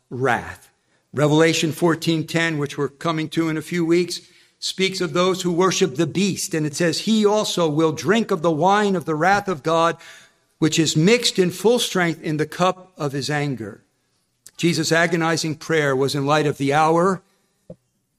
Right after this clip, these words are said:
of his death, and the cup of God's wrath, which would be heaped upon him on behalf of his people. But we need to see here that Jesus' prayer was a trusting prayer.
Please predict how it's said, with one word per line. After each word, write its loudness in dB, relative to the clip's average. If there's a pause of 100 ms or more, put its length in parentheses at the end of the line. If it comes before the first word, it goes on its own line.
of -6
his -2
death, 2 (560)
and -6
the -4
cup 0
of -2
God's 2
wrath, 4
which 0
would 2
be 2
heaped 2
upon 2
him 2
on 0
behalf 0
of -2
his -6
people. -10 (1120)
But 4
we 2
need 0
to 0
see 2
here 2 (100)
that 0
Jesus' -2
prayer 2
was -2
a -2
trusting -8
prayer. -14